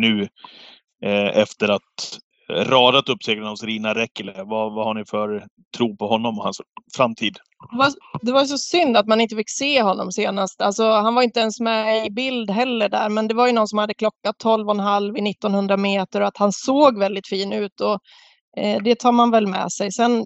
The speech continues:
Speaker 2: sen vill man ju se honom i lopp och att det funkar, liksom. Nu var det ju volt och han blev för stressad och, och det funkade inte för honom så. Alltså,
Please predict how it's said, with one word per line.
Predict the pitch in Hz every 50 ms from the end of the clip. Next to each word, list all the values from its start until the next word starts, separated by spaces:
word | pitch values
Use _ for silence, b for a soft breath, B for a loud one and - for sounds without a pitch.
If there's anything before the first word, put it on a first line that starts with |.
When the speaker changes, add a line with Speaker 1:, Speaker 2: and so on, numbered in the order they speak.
| - - -
Speaker 2:
sen | 240 247
vill | 240 247 247 247
man | 247 226
ju | 214 202 202 208 - -
se | 208 208 214 214
honom | 214 208 202 196
i | 190
lopp | 190 208 226 - _ -
och | 180
att | 190 -
det | 175 -
funkar, | - 214 208 220 190 - - - 254 220
liksom. | 196 190 - - 202 202
Nu | 208 208
var | 208 208 214 196
det | 196
ju | 190 185
volt | 196 214 214 214 202 202 - -
och | -
han | 190 190
blev | - 196 190
för | - 190
stressad | - - - 214 190 - - - - 160 175 - -
och, | 196 196 - 95 98 - 101 104
och | - - 101 - 220 226 - _ - _ _ -
det | -
funkade | - - 202 190 185 - 196 202
inte | 196 - 202
för | 180 196 202 190
honom | 196 196 196 196 185
så. | - 254 233 180 165 - - B B B B B B B B _ _ _ _ _ _ - -
Alltså, | 175 - - 165